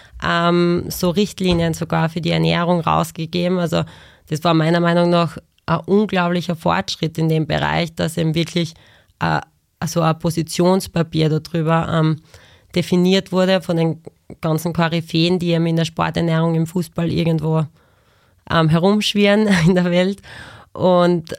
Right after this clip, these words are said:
ähm, das ist eine Richtlinie, so, so soll's wissenschaftlich ausschauen, aber das hat natürlich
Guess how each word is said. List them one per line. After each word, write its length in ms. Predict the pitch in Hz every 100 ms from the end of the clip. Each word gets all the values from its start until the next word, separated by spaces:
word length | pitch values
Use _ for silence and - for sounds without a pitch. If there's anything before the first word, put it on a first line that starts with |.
| -
ähm, 520 | 165 165 165 165 - _ _ _ _ - - -
das 140 | 185
ist 280 | 175 185 - -
eine 140 | 180 175
Richtlinie, 680 | 202 - 165 165 156 151
so, 460 | 156 185 175 175 - - _ _ _ _ _ -
so 220 | - 180
soll's 360 | 170 180 165 -
wissenschaftlich 640 | 190 180 170 160 165 156
ausschauen, 420 | 151 165 - 185
aber 160 | 175 170
das 180 | 170
hat 140 | 180 165
natürlich 560 | 175 175 170 180 -